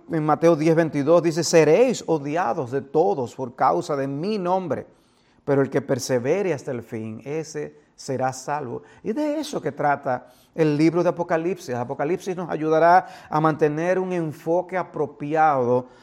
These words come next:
de la vida antes de la gloria. Sí, esperamos el, el regreso glorioso de nuestro Señor. Esperamos cielos nuevos y tierra nueva. Pero mientras tanto, nosotros debemos estar conscientes de que,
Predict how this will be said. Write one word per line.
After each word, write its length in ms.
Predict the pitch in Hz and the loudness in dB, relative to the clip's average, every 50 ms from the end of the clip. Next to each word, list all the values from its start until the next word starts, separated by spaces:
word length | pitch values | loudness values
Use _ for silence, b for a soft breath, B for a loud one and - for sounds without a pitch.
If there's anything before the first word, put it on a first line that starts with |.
| B B B | B B B
de 240 | B - 135 151 147 | B 0 2 4 4
la 180 | 143 147 135 131 | 4 4 2 2
vida 640 | 120 139 147 156 151 135 139 135 131 - - - - | 0 0 -2 -2 -2 -2 -2 -2 -2 -4 -6 -6 -6
antes 720 | 139 147 170 180 180 180 165 - - 170 160 139 127 131 | -4 -4 -4 -4 -4 -6 -8 -6 -4 -4 -4 -4 -2 -2
de 120 | 147 139 | -2 -2
la 120 | 135 127 | -2 -2
gloria. 480 | 117 117 117 117 117 120 110 107 95 - - _ _ _ _ _ _ | -4 -2 -2 -2 0 0 -2 -2 -6 -8 -12 _ _ _ _ _ _
Sí, 380 | - - - - 190 220 247 | -20 -18 -12 -6 -4 0 0
esperamos 800 | 214 147 - - 143 139 160 190 220 233 220 175 139 113 - - b b b b b b b b | 0 0 -2 -4 -4 -2 0 0 0 -2 -2 -4 -6 -8 -10 -16 b b b b b b b b
el, 240 | - 143 143 147 143 151 | -4 -2 0 0 2 2
el 140 | 160 160 | 2 2
regreso 560 | 143 151 151 139 147 147 165 190 175 - 202 185 | 4 4 2 4 4 4 4 4 2 0 -4 -4
glorioso 560 | 170 185 180 160 160 185 233 233 - 226 196 | -2 -2 -2 -2 0 0 0 0 -2 -4 -6
de 80 | 170 | -4
nuestro 240 | 156 147 135 - 135 | -6 -6 -8 -10 -12
Señor. 400 | - - 131 123 117 113 110 117 | -12 -10 -10 -10 -8 -8 -8 -8
Esperamos 840 | 131 131 - - 165 151 151 170 202 233 262 247 196 147 123 - - - b b b b b b b | -8 -10 -8 -6 -4 -2 -2 0 0 0 0 -2 -2 -4 -6 -8 -14 -20 b b b b b b b
cielos 320 | - - 180 208 208 180 | -4 0 2 2 2 2
nuevos 360 | 175 180 185 196 208 208 190 | 0 -2 0 2 2 2 2
y 40 | - | 0
tierra 300 | - 170 165 151 156 139 | 0 -2 0 2 2 0
nueva. 400 | 123 120 113 107 101 107 - - - _ _ _ _ | 0 -2 -6 -6 -6 -8 -10 -14 -16 _ _ _ _
Pero 280 | - 143 143 147 143 | -2 0 2 2 2
mientras 640 | 135 139 147 165 208 262 285 269 277 247 220 - - - | 2 0 -2 0 0 0 0 0 -2 -4 -4 -4 -4 -6
tanto, 400 | 202 214 233 214 - - 107 - b b b b b b b b | -4 -4 -6 -8 -10 -14 -16 -16 b b b b b b b b
nosotros 520 | 143 143 139 - 160 160 - 170 165 143 | -6 -6 -4 0 -2 0 2 2 2 4
debemos 600 | 143 156 143 131 147 170 226 240 220 185 151 151 | 4 4 4 4 4 4 4 4 2 0 0 0
estar 420 | 151 135 - - 156 151 156 151 | -4 -6 -2 2 4 4 4 4
conscientes 720 | - 156 143 135 120 - - 151 151 151 147 123 - 123 117 | 2 -4 -4 -4 -6 -8 -8 -6 -6 -6 -6 -8 -8 -8 -8
de 140 | 110 123 113 | -8 -8 -8
que, 240 | - 135 127 120 | -6 -6 -6 -6